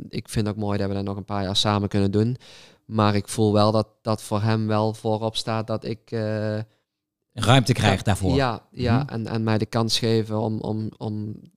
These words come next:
Speaker 1: samen te proberen om toch het juiste paardenbestand te krijgen om in de top goed mee te kunnen doen. En, eh, mijn broertje die, ehm, die heeft een aantal paarden waar hij, ehm,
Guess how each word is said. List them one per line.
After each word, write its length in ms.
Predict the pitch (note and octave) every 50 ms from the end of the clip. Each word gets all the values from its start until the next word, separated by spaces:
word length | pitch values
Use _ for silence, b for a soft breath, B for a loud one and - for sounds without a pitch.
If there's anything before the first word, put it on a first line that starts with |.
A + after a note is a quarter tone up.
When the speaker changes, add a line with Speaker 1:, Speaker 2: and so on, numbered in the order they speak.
| _ _
Speaker 1:
samen 460 | - - - B2 A2+ A2 A2+ A2+ A2
te 60 | -
proberen 400 | - - A2+ G2+ A#2 A#2 A2+ A2
om 180 | G#2+ A2 A2 G#2
toch 160 | - A#2 A2+
het 100 | A2 G#2+
juiste 720 | G#2 A2 A2 A2 G#2+ G#2+ - - - A2+ A2 G#2+ G#2+ G#2+ - b b b b b b _
paardenbestand 640 | - A#2 A2+ A2+ G#2+ G#2 A2 - - A#2 G#2+ G#2+
te 60 | - A2
krijgen 360 | - A2+ A2 A2 G#2+ G#2 G#2+
om 140 | G#2+ G#2 G#2+
in 120 | G#2 G#2
de 120 | G#2+ G2+ -
top 200 | - A2+ G#2 -
goed 200 | - A2+ G#2 A#2
mee 200 | A2+ A#2 A#2+ A#2+
te 80 | -
kunnen 260 | - - G#2+ G#2 G2+
doen. 260 | F#2 F#2+ F#2+ F#2+ F#2+ F#2+
En, 300 | - - G2 F#2+ G2 G2
eh, 260 | G2+ G2+ G2+ F#2+ G2 G2 G2 B B B B B B B B B B B B
mijn 180 | - G#2 G#2 G#2
broertje 460 | G#2+ A2 A#2 A#2 G#2+ - - A2+ A2
die, 420 | G#2 A2 A2 G#2+ A2 G#2+ G#2 G#2 G2+
ehm, 580 | G2 G2 G2 F#2+ G2 F#2+ F#2 F#2+ F#2+ F#2 F#2+
die 140 | G2 G#2+ G#2+
heeft 160 | G#2 G#2 -
een 100 | - F#2+
aantal 280 | - G#2+ A2 A2 A2 G#2+
paarden 380 | - - G#2 G#2 G#2 G2+ G#2 G2+
waar 220 | G2+ G2+ G2+ G2
hij, 380 | G#2 G2+ G2 G2 G2+ G2 F#2+ F#2+
ehm, 380 | G2 G2 F#2+ G2 G2 G2 G2+